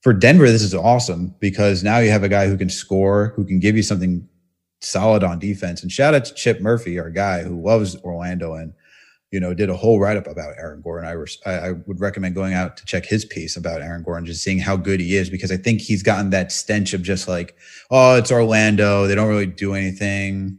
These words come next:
He seems overhyped." He's a really good player. I like Aaron Gordon. Um,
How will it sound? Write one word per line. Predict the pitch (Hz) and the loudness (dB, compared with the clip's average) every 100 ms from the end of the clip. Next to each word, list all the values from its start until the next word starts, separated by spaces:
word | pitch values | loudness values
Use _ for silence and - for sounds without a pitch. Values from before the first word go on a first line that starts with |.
| _ | _
He | - | -10
seems | 110 98 | -6 -4
overhyped." | 98 90 87 95 90 90 _ - | -4 -6 -8 -6 -6 -6 _ -6
He's | 131 | -2
a | |
really | 233 208 | 4 4
good | 127 90 | 4 -2
player. | 120 95 - | -4 -4 -4
I | 110 | -4
like | 101 | -4
Aaron | 90 73 | -6 -12
Gordon. | 69 62 60 _ _ | -16 -18 -20 _ _
Um, | 90 78 | -16 -16